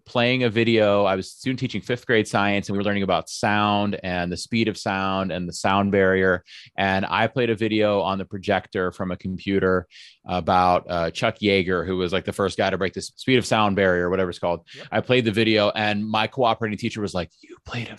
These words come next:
Speaker 1: video on the projector. That was amazing," right? <laughs> And she's, like, blown away. And she's, like, pulling people in, like, "Look at what he's <laughs> doing." We're watching a video. But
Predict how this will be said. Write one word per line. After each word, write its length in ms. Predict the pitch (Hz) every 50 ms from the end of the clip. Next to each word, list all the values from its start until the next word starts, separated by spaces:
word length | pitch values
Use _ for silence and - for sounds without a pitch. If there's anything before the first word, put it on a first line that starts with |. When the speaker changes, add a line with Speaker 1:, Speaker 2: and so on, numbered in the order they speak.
| - -
Speaker 1:
video 400 | - 151 156 151 139 127 123 123
on 180 | 127 127 127 123
the 80 | 120
projector. 680 | 117 - 131 127 117 - - 143 131 - - 139 135 139
That 200 | 147 151 160 160
was 220 | 190 196 165 139
amazing," 760 | 175 190 208 208 214 196 139 107 104 98 87 92 85 85 90
right? 240 | 98 107 110 117 - - 170 - - 202 -
<laughs> 240 | 156 - - -
And 140 | - 180 175 - -
she's, 140 | 170 170 131
like, 180 | 156 147 123 110
blown 280 | 151 208 202 196 190 175
away. 260 | 160 147 131 120 107 - - - 190 -
And 100 | 127 120
she's, 140 | 143 143
like, 160 | 131 123 110 -
pulling 280 | - 160 160 156 147
people 200 | 120 147 131 131
in, 80 | 131 123
like, 140 | 117 117 123
"Look 260 | 175 233 262 254 190
at 100 | 202 175 147
what 100 | 147 135
he's 240 | 123 113 107 113
<laughs> 80 | - -
doing." 480 | - 311 320 269 - - - 208 - - _ -
We're 360 | 185 - - _ - 127 -
watching 280 | 143 135 - - 113
a 40 | 113
video. 400 | 104 113 107 104 95 95 95 92 - - - - - - - - -
But 300 | 113 104 139 135 127 -